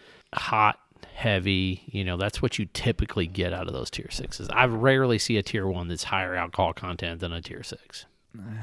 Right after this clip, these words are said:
Speaker 1: And I think that some
Speaker 2: When's the last
Speaker 1: people
Speaker 2: time
Speaker 1: in
Speaker 2: you even saw a tier one?
Speaker 1: <sighs> Four or five months. It's been, I
Speaker 2: Really?
Speaker 1: mean, it has been a while, yeah.
Speaker 2: I don't think I've s-, I don't think I've seen one in a really long time.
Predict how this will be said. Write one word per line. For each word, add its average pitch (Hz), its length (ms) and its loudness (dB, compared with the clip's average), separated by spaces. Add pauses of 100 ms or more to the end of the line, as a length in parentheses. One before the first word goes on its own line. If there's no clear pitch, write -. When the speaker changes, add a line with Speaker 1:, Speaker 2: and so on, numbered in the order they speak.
(960)
Speaker 1:
And 107 80 4
I 101 60 4
think 117 240 0
that - 120 -4
some 117 140 8
Speaker 2:
When's 147 80 6
the 156 80 8
last 156 140 10
Speaker 1:
people 117 80 4
Speaker 2:
time 160 100 12
Speaker 1:
in 160 80 12
Speaker 2:
you 156 80 12
even 151 180 10
saw 127 240 10
a 139 60 8
tier 87 240 8
one? 80 360 6 (680)
Speaker 1:
<sighs> - 40 -8 (1500)
Four 113 240 4
or 82 40 6
five 85 240 -2
months. 87 380 -8 (160)
It's 151 120 2
been, 214 140 6
I 202 60 10
Speaker 2:
Really? 190 140 10
Speaker 1:
mean, 175 100 10
it 160 60 8
has 175 160 6
been 117 140 2
a 82 40 0
while, 87 280 -2
yeah. 95 280 2 (460)
Speaker 2:
I 95 40 -14
don't 120 100 -10
think 92 140 -12
I've 67 100 -12
s-, - 180 -16
I 127 120 10
don't 151 100 6
think 107 140 6
I've 90 120 8
seen 92 220 4
one 85 120 4
in 76 120 -2
a 76 140 -2
really 80 160 0
long 76 220 -4
time. 82 340 -6